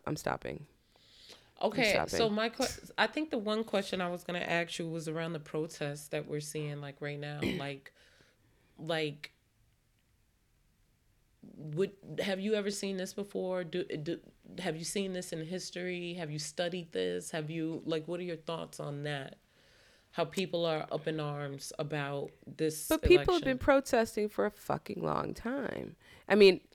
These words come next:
Speaker 1: you know,
Speaker 2: Well, I
Speaker 1: in
Speaker 2: don't
Speaker 1: two
Speaker 2: mean
Speaker 1: thou-
Speaker 2: just protesting different causes and similar actions or what have you,
Speaker 1: Mm-hmm.
Speaker 2: but I'm talking about protesting the fact that this guy who America voted for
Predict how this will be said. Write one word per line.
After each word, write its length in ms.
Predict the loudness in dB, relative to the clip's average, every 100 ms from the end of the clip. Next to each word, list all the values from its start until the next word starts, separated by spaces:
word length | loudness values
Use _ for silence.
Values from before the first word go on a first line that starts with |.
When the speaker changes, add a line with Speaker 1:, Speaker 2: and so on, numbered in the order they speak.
| _ 4
Speaker 1:
you 120 | 10
know, 80 | 10
Speaker 2:
Well, 80 |
I 20 | 10
Speaker 1:
in 40 |
Speaker 2:
don't 160 | 8 6
Speaker 1:
two 60 |
Speaker 2:
mean 120 | 4 4
Speaker 1:
thou- 80 |
Speaker 2:
just 220 | 2 2 -4
protesting 960 | 2 2 2 2 0 2 2 2 0
different 640 | 2 0 2 2 2 0 -6
causes 720 | 0 2 2 2 4 4 4
and 180 | 0 0
similar 440 | 0 2 2 0 2
actions 840 | 2 2 0 2 2 2 0 0
or 100 | 2
what 140 | 0
have 300 | 0 2 4
you, 80 | 6
Speaker 1:
Mm-hmm. 80 | 6
Speaker 2:
but 140 | 4 4
I'm 180 | 0
talking 320 | 0 -2 -2 -4
about 540 | -2 0 0 -2 -6 -14 -20 -20 _ -6
protesting 1300 | 0 0 0 0 0 -2 -2 0 2 0 0 -4 -8 -20 _ _ _ 0
the 140 | 0
fact 540 | 0 4 6 6 4 0
that 200 | 0 2
this 280 | 0 0 -8 -8 0
guy 600 | 2 4 2 0 -4 -8 _ 4
who 160 | 8
America 460 | 8 6 2 2 0
voted 380 | 4 6 6 2
for 560 | 0 0 0 -6 -12